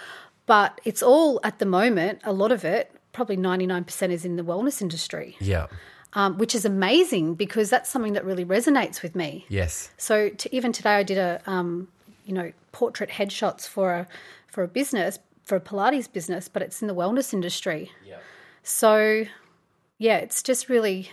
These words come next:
Speaker 1: funny how it's all just come about
Speaker 2: Perfect.
Speaker 1: that way. <laughs> Yeah.
Speaker 2: Yeah.
Speaker 1: Um, but the yo-, the, the arty yoga stuff that I actually like taking, um, the imagery that I like doing, I really find that,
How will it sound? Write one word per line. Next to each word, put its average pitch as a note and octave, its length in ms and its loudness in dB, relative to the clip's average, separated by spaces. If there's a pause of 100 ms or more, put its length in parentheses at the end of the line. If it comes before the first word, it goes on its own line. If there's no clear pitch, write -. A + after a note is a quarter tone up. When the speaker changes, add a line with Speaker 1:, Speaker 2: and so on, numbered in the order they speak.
(280)
Speaker 1:
funny F#3+ 360 -2
how E3 260 -4
it's - 260 -8
all F3 160 -4
just E3 460 -8
come C#3 240 0
about F3 280 -2
Speaker 2:
Perfect. - 460 -6
Speaker 1:
that F#3 560 4
way. - 720 6
<laughs> - 100 -20
Yeah. G#2 280 0
Speaker 2:
Yeah. - 20 -6 (520)
Speaker 1:
Um, G3+ 380 2 (280)
but A#3 140 2
the A3+ 60 -2
yo-, A3 300 6
the, G#3 360 0
the G3+ 140 2
arty A3 260 4
yoga F#3+ 340 0
stuff - 380 -4
that F3+ 100 -4
I F3 80 0
actually F3 340 -2
like F3 220 -4
taking, F3 560 -4 (320)
um, F3 400 -2
the - 120 -8
imagery F#3 420 -2
that F3 120 -6
I F3+ 80 0
like E3+ 300 -4
doing, F3+ 400 -2 (420)
I A3+ 80 -2
really G#3 220 2
find F#3 440 0
that, - 500 -4